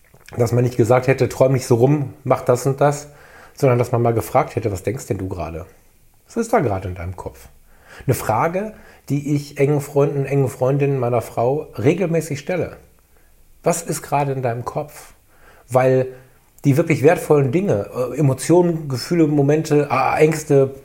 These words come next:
positiv wie negatives, entsteht ja meistens in unseren Gedanken und meistens in ruhigen, in uns gekehrten Momenten. Und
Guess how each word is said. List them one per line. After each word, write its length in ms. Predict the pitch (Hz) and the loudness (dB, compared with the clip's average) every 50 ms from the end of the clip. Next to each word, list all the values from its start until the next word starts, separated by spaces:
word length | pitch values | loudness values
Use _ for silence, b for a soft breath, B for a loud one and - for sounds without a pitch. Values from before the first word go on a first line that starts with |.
| - | -8
positiv 460 | - 156 156 143 135 - 160 147 123 135 | -2 -2 0 0 0 -2 -2 -2 0 0
wie 80 | 131 | 0
negatives, 680 | 143 147 151 135 - - 151 139 135 123 - - - 143 - B B B B B B B B - | 0 2 0 0 -2 -2 -4 -2 -2 -4 -4 -6 -12 -14 -14 B B B B B B B B 0
entsteht 500 | 143 135 120 - - 151 160 185 185 - | 0 0 0 0 -2 0 0 0 0 0
ja 320 | 135 120 117 117 110 B B B B B B B _ - _ _ _ - _ - - _ - _ _ _ - | 0 0 0 0 -2 B B B B B B B _ -20 _ _ _ -20 _ -20 -20 _ -20 _ _ _ -6
meistens 460 | - 139 147 147 - - 123 107 - - | 0 2 2 2 2 0 -4 -4 -4 -4
in 140 | - 131 | -8 -6
unseren 300 | 127 127 135 120 120 120 | -2 -2 -2 0 0 0
Gedanken 500 | 117 117 120 123 135 147 135 104 98 98 - | 0 2 2 2 0 0 -2 -6 -10 -10 -4
und 160 | - 127 127 | -2 -2 0
meistens 360 | 127 120 123 120 - 131 123 123 | 2 0 0 0 0 -4 -2 -2
in 100 | 120 120 | -2 0
ruhigen, 380 | 113 131 139 139 127 123 123 | 2 2 2 2 2 0 -2
in 100 | 135 127 | 0 0
uns 160 | 123 120 - | -2 -2 -2
gekehrten 400 | - 110 - - 117 117 - 123 | -4 -6 -4 -2 -4 -4 -2 -4
Momenten. 480 | 117 120 117 123 135 139 107 107 104 104 | -2 -2 -2 -2 -2 -4 -4 -6 -8 -6
Und 280 | 104 107 110 107 - | -4 -4 -6 -6 -8